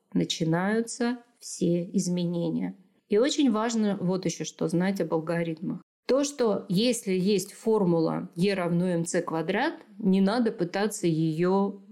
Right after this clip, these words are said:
сокращать, редуцировать, не надо этого делать. Если эта формула, она работает в полной компоновке. Точно так же алгоритм.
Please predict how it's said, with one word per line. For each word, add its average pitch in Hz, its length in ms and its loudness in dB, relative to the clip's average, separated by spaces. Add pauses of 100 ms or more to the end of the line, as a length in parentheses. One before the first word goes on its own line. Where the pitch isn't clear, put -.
сокращать, - 680 -4
редуцировать, 156 800 0
не 185 220 2
надо 175 260 0
этого 196 260 -6
делать. - 340 -8 (240)
Если 208 380 2
эта 170 200 -2
формула, 226 500 2
она 180 360 0
работает 170 600 -2
в - 180 -20
полной 190 300 2
компоновке. 170 800 -4 (100)
Точно 214 380 0
так 185 220 -2
же 175 120 -2
алгоритм. 165 640 -2